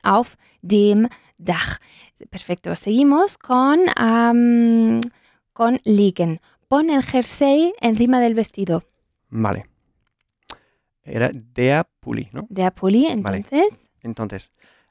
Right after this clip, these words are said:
Speaker 2: leg
Speaker 1: Ujú.
Speaker 2: den Pulli
Speaker 1: Ujú.
Speaker 2: encima del, del
Speaker 1: Del... vestido.
Speaker 2: Vale. Y no me acuerdo del vestido.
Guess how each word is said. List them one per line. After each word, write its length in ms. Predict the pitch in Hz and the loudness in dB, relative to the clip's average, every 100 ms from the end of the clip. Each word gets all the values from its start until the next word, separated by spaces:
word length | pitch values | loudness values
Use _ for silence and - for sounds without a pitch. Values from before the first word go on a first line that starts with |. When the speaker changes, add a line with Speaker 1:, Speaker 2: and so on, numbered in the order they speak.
| _ | _
Speaker 2:
leg 380 | - 117 127 185 - - | -6 0 0 0 -6 -12
Speaker 1:
Ujú. 360 | - 190 208 294 - | -4 -2 0 0 -2
Speaker 2:
den 580 | 113 131 135 147 180 202 _ _ _ _ _ _ _ _ _ _ | -6 0 2 4 2 -2 _ _ _ _ _ _ _ _ _ _
Pulli 360 | - 156 147 220 - | -4 0 0 -2 -6
Speaker 1:
Ujú. 220 | 202 320 440 _ _ _ _ _ _ - | -10 -8 -14 _ _ _ _ _ _ -16
Speaker 2:
encima 380 | 120 - 143 160 | -16 -12 -10 -8
del, 160 | 170 127 151 143 | -10 -14 -18 -14
del 380 | 151 185 196 196 | -12 -10 -10 -2
Speaker 1:
Del... 200 | 240 254 | 0 2
vestido. 460 | 247 - 208 185 175 | 0 -2 0 2 2
Speaker 2:
Vale. 160 | 104 - _ _ _ _ | -2 -10 _ _ _ _
Y 100 | - | -16
no 80 | 135 | -10
me 60 | 120 | -8
acuerdo 260 | 120 127 | -4 -4
del 120 | 123 107 | -4 -6
vestido. 380 | 117 127 104 | -10 -6 -6